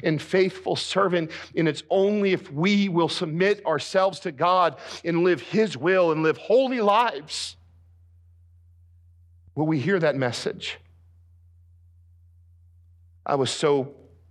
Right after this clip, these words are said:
tired this past week, and I went to, to Bono Sunday, <clears throat> got there, and I saw that car in the parking lot all by its-, all by himself, and, and he came into the church, and we had communion there last Sunday, and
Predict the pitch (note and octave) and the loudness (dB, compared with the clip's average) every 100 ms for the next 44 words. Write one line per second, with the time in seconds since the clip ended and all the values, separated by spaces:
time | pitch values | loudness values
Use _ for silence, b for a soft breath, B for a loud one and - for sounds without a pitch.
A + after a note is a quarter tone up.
0 | _ _ _ _ - b b b b b | _ _ _ _ -20 b b b b b
1 | _ _ _ _ - D#3 D3+ C3+ B2+ A#2+ | _ _ _ _ -2 0 2 2 -2 -6
2 | - C#3 C3+ C3+ B2 B2+ C3 G#2+ C3 A2+ | -2 0 0 -2 -4 0 0 -2 -2 -2
3 | - B B B B _ _ _ _ _ | -4 B B B B _ _ _ _ _
4 | _ _ _ _ _ _ - _ - _ | _ _ _ _ _ _ -20 _ -20 _
5 | C3 C3+ C#3+ D3 B2+ A2 - - - A2+ | 0 0 0 0 -2 -2 -10 -12 -10 0
6 | C3+ C3+ B2 - D3 C#3+ C3 A#2+ - B | 0 2 -2 -2 -2 0 0 0 -4 B
7 | B B B _ _ - - - - - | B B B _ _ -6 -6 -14 -20 -20
8 | _ _ _ - D3 C#3+ C#3 C#3 B2+ A#2+ | _ _ _ -8 0 0 2 0 0 0
9 | A2+ D3 C#3 A#2+ - D3 C#3 A#2+ A#2 D3 | 0 0 0 -2 -4 0 0 -2 -2 -2
10 | B2+ C3 A#2+ C3 C3 B2 A2 - - - | 0 -2 0 0 2 0 -2 -8 -8 -2
11 | A#2+ B2+ C3 A#2+ G#2+ - C#3 B2+ A#2 G#2+ | -2 2 0 0 -4 -2 2 0 0 -6
12 | - B B B B B B _ _ _ | -6 B B B B B B _ _ _
13 | _ - B2+ - D#3+ D#3 D3 C3+ B2 - | _ -6 -6 -2 0 2 2 0 -2 0
14 | D#3 C3+ C3+ C3+ C3+ C#3 C#3 C#3 D3 D#3 | 2 2 -2 0 0 0 -4 0 0 0
15 | B2+ A#2+ A#2+ A#2+ B2 - D#3 D#3 B2 A#2+ | 0 0 2 2 0 0 0 2 2 2
16 | A2+ G#2+ | 0 -2